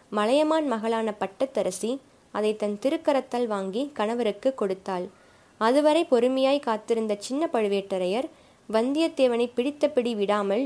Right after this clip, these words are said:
இழுத்துக்கொண்டே சக்கரவர்த்தியின் அருகில் போய் சேர்த்தார். "பிரபு, புது மருந்தினால் ஏதாவது பலன் தெரிகிறதா?"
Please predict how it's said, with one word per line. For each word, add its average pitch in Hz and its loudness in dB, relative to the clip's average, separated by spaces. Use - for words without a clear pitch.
இழுத்துக்கொண்டே 240 -2
சக்கரவர்த்தியின் 233 -2
அருகில் 190 -6
போய் 277 -2
சேர்த்தார். 190 -4
"பிரபு, 208 0
புது 254 2
மருந்தினால் 262 2
ஏதாவது 220 -2
பலன் 220 -2
தெரிகிறதா?" 226 -2